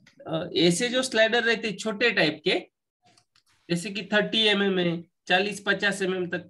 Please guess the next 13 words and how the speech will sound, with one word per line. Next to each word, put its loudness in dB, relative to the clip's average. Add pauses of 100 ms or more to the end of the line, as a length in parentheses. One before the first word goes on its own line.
(140)
कभी-कभी 0
सौ 0
एमएम 0
तक -6
का -14
भी -10
स्लाइडर, 0 (1080)
ज्यादातर 4
लोग -4 (100)
प्रेफर -2
करते -2
हैं -6
कि -6